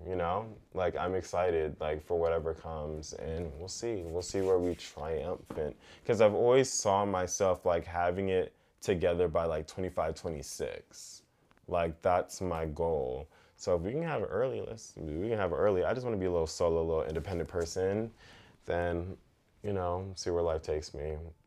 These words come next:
Very much. Oh, we can talk about what I wanna manifest. Or do I need to? I don't wanna do that. We don't need it in the public space. Yeah, I'm gonna move in silence.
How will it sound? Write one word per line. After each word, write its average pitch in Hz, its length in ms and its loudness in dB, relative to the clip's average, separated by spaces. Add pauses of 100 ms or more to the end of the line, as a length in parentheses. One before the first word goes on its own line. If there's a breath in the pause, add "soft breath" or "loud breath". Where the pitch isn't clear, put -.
(260)
Very 82 400 0
much. 76 320 -6 (120)
Oh, 147 140 -2
we 143 160 4
can 160 140 0
talk 160 140 2
about 147 180 2
what 120 180 4
I 110 140 2
wanna 110 260 2
manifest. 92 920 0
Or 104 180 -6
do 110 140 -4
I 113 60 -4
need 117 180 -6
to? 113 120 -10
I - 40 -12
don't 113 120 -2
wanna 90 140 -2
do - 140 -8
that. 62 340 -8
We 107 120 0
don't 107 120 4
need 95 140 0
it 90 60 2
in 85 100 0
the 73 60 -4
public 71 280 -2
space. - 580 -4 (600 soft breath)
Yeah, 85 260 0 (100)
I'm 101 80 -4
gonna 110 140 2
move 98 180 2
in 92 100 -2
silence. - 1080 -12